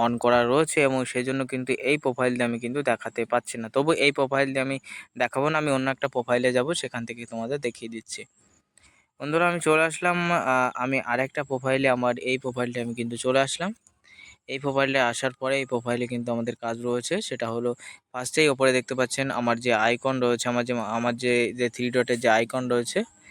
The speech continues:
আহ, দেখতেই পাচ্ছ, এখানে আমি ক্লিক করে দিলাম। দেওয়ার পরে তোমরা নিজের যে প্রোফাইল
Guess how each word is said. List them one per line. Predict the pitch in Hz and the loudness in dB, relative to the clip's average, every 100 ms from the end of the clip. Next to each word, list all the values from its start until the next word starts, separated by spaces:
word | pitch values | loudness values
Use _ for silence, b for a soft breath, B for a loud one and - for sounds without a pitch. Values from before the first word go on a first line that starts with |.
| B B B _ 127 | B B B _ -6
আহ, | 123 | -4
দেখতেই | 120 120 139 | -2 -2 -2
পাচ্ছ, | 143 127 - 226 202 - | -2 -2 -2 -6 -6 -4
এখানে | 123 120 117 | -2 0 0
আমি | 147 | -2
ক্লিক | - 120 - | -2 -4 -2
করে | 117 110 | -2 0
দিলাম। | 107 104 - _ _ B B | -2 -6 -8 _ _ B B
দেওয়ার | 123 139 156 | 2 4 4
পরে | 170 170 | 4 4
তোমরা | 156 147 147 147 - | 2 4 4 2 -2
নিজের | 127 123 127 123 | -4 0 2 2
যে | 123 | 0
প্রোফাইল | 123 113 120 | 0 0 0